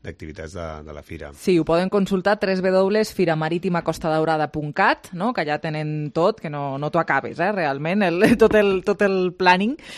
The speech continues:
Speaker 2: Eh, teniu també, per ser un concert, no?, per celebrar aquests deu
Speaker 1: Hi ha un
Speaker 2: anys, crec.
Speaker 1: concert, sí, exacte.
Speaker 2: Quan és això? A veure.
Speaker 1: Aquest és una primícia. El concert serà, el, em sembla que és el dissabte per la nit i, bueno, és una de les primícies que tenim aquest any.
Speaker 2: Mhm.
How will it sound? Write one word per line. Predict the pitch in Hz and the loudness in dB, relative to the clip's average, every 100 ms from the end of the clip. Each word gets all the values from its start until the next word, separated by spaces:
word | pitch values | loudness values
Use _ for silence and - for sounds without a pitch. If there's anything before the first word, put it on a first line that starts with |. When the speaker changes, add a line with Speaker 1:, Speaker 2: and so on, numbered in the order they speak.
| - - - | -18 -16 0
Speaker 2:
Eh, | 190 185 | 2 4
teniu | 196 226 | 2 2
també, | 302 285 | 2 2
per | 247 | 0
ser | 226 269 | 0 0
un | 285 | 2
concert, | 240 185 208 185 | 2 2 2 2
no?, | 175 214 | 2 0
per | 220 | 0
celebrar | 185 170 175 180 | 0 0 0 -2
aquests | 165 | -2
deu | 151 156 | 0 4
Speaker 1:
Hi | 151 | 4
ha | 117 | 2
un | |
Speaker 2:
anys, | 123 | 2
crec. | - 190 254 | 2 4 2
Speaker 1:
concert, | 117 | -2
sí, | - 117 | -4 -4
exacte. | 92 202 | -2 0
Speaker 2:
Quan | 196 | 2
és | 185 170 | 2 0
això? | 151 165 | 0 0
A | |
veure. | 160 175 | 2 2
Speaker 1:
Aquest | 156 131 | 2 -2
és | 123 | -2
una | 117 | -2
primícia. | 98 101 95 90 98 98 92 | -2 -6 -6 -8 -6 -4 -4
El | 92 | -4
concert | 113 101 110 117 | -8 -8 -8 -6
serà, | 120 117 107 104 | -2 0 0 -4
el, | 98 92 92 | -6 -6 -8
em | 92 | -10
sembla | 113 107 | -8 -8
que | 104 | -6
és | |
el | 104 98 | -6 -4
dissabte | 95 - 101 - 107 | -6 -6 -8 -6 -6
per | 101 95 | -6 -8
la | |
nit | 92 113 127 - | -6 -6 -8 -12
i, | - 101 92 92 90 87 | -10 -8 -6 -8 -10 -8
bueno, | 90 95 | -8 -8
és | 92 101 | -8 -8
una | 98 | -6
de | 95 | -6
les | 87 | -8
primícies | 95 87 92 | -10 -12 -12
que | - 85 | -12 -10
tenim | 90 87 90 87 85 85 | -10 -10 -10 -12 -14 -16
aquest | - - 85 | -16 -16 -14
any. | 78 80 82 - | -14 -16 -14 -8
Speaker 2:
Mhm. | 170 180 | -6 -6